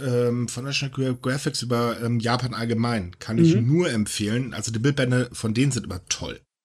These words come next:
Speaker 2: Ja, ist der Wahnsinn. Ist ein großer Brocken, kostet auch einiges an Geld, aber ist nicht zu teuer. Ist nicht einer von diesen zweihundert Euro, äh, <laughs> Künstlerbändern.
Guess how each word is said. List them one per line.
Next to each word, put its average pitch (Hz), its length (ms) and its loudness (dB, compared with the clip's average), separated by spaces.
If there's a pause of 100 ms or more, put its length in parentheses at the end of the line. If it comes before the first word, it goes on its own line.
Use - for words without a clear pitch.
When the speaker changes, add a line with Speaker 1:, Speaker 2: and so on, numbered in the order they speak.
(100)
Speaker 2:
Ja, - 140 -4
ist - 140 -18
der 131 100 -6
Wahnsinn. 127 320 -8 (420)
Ist - 480 2 (160)
ein 151 180 4
großer 156 360 -2
Brocken, - 420 -4 (100)
kostet - 460 -4
auch - 320 -8 (240)
einiges 165 420 -2
an 147 100 0
Geld, 143 280 -2
aber 165 160 0
ist 180 120 0
nicht 202 180 0
zu 196 200 2
teuer. 135 340 -4
Ist - 160 -2
nicht 165 160 -2
einer 170 140 0
von 151 160 0
diesen 147 240 2
zweihundert 147 400 2
Euro, 139 500 2
äh, 131 380 2 (100)
<laughs> - 140 -12
Künstlerbändern. 160 800 2